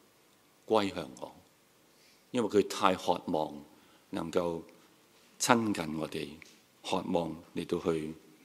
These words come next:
賜福我哋。當你咁樣讀嘅時候，你發覺當時嘅猶太人，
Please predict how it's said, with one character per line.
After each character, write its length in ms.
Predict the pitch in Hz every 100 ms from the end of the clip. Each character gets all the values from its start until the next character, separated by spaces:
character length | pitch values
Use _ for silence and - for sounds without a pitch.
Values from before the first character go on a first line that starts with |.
| - -
賜 260 | - 147 131
福 220 | - - -
我 140 | 80
哋。 120 | - - - - - - - - - - - - - - - - - _ -
當 140 | 185
你 40 | 143
咁 120 | 123
樣 180 | 135 147
讀 80 |
嘅 140 | - 107
時 200 | - 90
候， 300 | 92 87 98 - - -
你 100 | 175
發 180 | 180 170
覺 200 | 170 156 -
當 240 | - 208 190
時 180 | - 190
嘅 280 | 107 104 107 - -
猶 160 | 95
太 160 | 98 120
人， 360 | 107 85 82